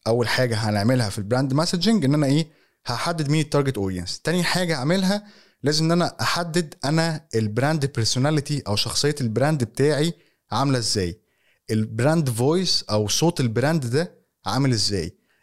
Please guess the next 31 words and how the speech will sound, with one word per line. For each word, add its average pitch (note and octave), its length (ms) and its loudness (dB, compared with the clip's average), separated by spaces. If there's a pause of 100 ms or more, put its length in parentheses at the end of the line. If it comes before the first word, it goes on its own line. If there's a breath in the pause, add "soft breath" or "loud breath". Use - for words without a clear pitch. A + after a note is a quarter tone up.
البراند A#2+ 520 0
تون F3 260 2
اوف A#2+ 160 -2
فويس F3+ 520 0
أو A#2 160 2
نبرة C#3 400 0
صوت - 260 -2
البراند D#3 500 0 (160)
برضو B2+ 460 0
عاملة B2+ 260 2
إزاي. G2 380 -4 (720 loud breath)
ولو G#2+ 140 2
عايز D3 160 0
تعرف E3+ 280 -2
إزاي B2 300 2
تقدر B2 360 2
تحدد C3 480 -2
التلات D3 240 -2
حاجات C#3 220 -2
دول، D#3+ 340 2 (300)
آه، G#2 680 2
هتلاقي B2+ 540 0
حلقة C#3 440 0
هنا C#3+ 240 2
في - 100 -4
البودكاست D3+ 600 -4
بتتكلم D3+ 460 -2
عن A2+ 80 -2
الموضوع G#2+ 240 2
ده D3+ 100 0
باستفاضة A#2 1160 2